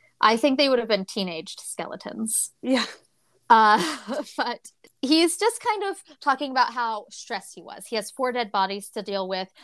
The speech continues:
Speaker 1: a baby, two teenage girls, and Finn. Fucking Finn.
Speaker 2: God, he's so David.
Speaker 1: I know.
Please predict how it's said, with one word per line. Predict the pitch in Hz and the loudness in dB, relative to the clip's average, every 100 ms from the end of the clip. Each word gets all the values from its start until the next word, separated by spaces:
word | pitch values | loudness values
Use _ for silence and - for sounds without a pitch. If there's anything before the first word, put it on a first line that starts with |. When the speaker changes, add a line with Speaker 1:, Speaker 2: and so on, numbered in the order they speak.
| - | -10
Speaker 1:
a | 202 | -2
baby, | 240 254 240 | -2 -2 -8
two | - 302 294 | -6 -6 -8
teenage | - 294 285 254 | -10 -8 -8 -8
girls, | - 247 254 247 | -6 -4 -4 -8
and | 277 262 - | -12 -14 -8
Finn. | 277 220 147 165 _ _ _ - | -4 -4 -6 -18 _ _ _ -2
Fucking | 311 311 370 359 370 - - | -2 0 -6 -8 -14 -18 -6
Finn. | 214 151 - 202 _ _ - | -6 -6 -12 -20 _ _ -12
Speaker 2:
God, | 208 185 190 | -8 -8 -8
he's | 196 220 - | -6 -6 -6
so | - - - 302 254 226 | -8 -8 -2 4 6 4
David. | 202 190 185 156 143 202 240 _ _ 262 | 2 -2 -4 -6 -8 -8 -12 _ _ 2
Speaker 1:
I | 247 | 2
know. | 240 185 - | 0 -8 -10